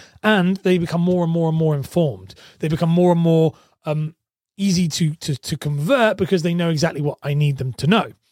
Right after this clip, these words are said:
As opposed to when I first started this many years ago, where it would be like, "I have to teach you everything." You, that's the goal of your content a lot of the time, is to get people to the point where they're ready, ready to sign. I had a message from a client yesterday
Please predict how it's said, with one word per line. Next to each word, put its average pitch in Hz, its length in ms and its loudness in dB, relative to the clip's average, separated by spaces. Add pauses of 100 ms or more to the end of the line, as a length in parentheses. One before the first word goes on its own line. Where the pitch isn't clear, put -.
(260)
As 156 100 -4
opposed 180 360 0
to 175 80 -2
when 170 120 0
I 156 100 0
first 226 360 2
started 156 240 0
this 147 160 -2
many 160 160 2
years 226 220 2
ago, 160 260 2 (200)
where 175 120 2
it 175 40 4
would 160 100 -2
be 175 100 2
like, 160 240 2 (420)
"I 170 140 2
have 170 180 2
to 170 100 -4
teach 156 340 -6
you 117 80 -18 (120)
everything." 165 600 -4 (680)
You, 160 220 -8
that's 214 300 0
the 214 100 2
goal 190 380 2
of 143 100 -2
your 147 140 -2
content 180 340 -2
a 147 40 -2
lot 143 60 -2
of 123 40 -8
the 135 60 -10
time, 135 200 -6
is 123 80 -6
to 165 100 -8
get - 200 0
people 160 400 0 (220)
to 180 100 -4
the 135 100 -2
point 208 340 -2
where 151 320 0 (520)
they're 175 320 0
ready, 170 200 0
ready 165 200 2
to 165 100 -4
sign. 151 400 0
I 156 60 0
had 170 160 2
a 139 160 -4
message 165 280 0
from 151 120 -4
a 143 40 -2
client 147 280 -2
yesterday 147 440 0